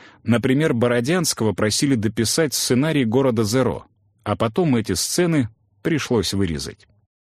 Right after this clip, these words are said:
При русской записи приходится делать усилия для того, чтобы понять, где и когда происходит сцена, какие в ней действуют герои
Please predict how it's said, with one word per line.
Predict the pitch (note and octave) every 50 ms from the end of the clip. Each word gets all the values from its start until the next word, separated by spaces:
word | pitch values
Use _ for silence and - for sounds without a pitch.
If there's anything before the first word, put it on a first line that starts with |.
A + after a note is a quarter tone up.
| _ _ _ _
При | - C3 C#3
русской | D3+ E3 E3 D#3+ - - - D3+ D3
записи | C#3 B2+ F3 F#3 - C3 B2 - -
приходится | G#2+ - A#2 A#2 - - D3 C#3 C3+ - - C3 A#2
делать | A2 A2+ C#3+ D3 C#3 C3 - - -
усилия | - C#3+ C3 - - - - F3 E3+ D3 A2+ A2 G#2 G2
для | F2 G2 A2
того, | G#2+ - A#2+ C3 D3+ C#3
чтобы | - - - A#2 A#2 A#2
понять, | A2 - - B2 B2 B2+ A#2+ G#2+ F2 D2 C#2+ - -
где | G2+ F#2+ F#2+ G#2+ G#2 G2 F#2+ A#2+ D3+ F3
и | D#3+ - - D3 B2
когда | - - C3+ A#2 G#2 G#2+ F#2 F2+ B2+ C#3 C3+
происходит | - A2+ A2 G#2+ G2+ - - - C3 B2 A2+ A2 G#2+
сцена, | - - - - - - F#2 D#2 C#2 A#1 - - _ _ -
какие | - G#2+ G2+ - - C3 B2+ B2+
в | A2 A#2
ней | B2 A#2+ A#2+
действуют | G#2+ B2+ C3 B2 - - - A#2+ A#2+ A#2+ A2
герои | G2+ G#2 C3 C3+ C#3 C3+ A#2 D#2+ C2 A#1+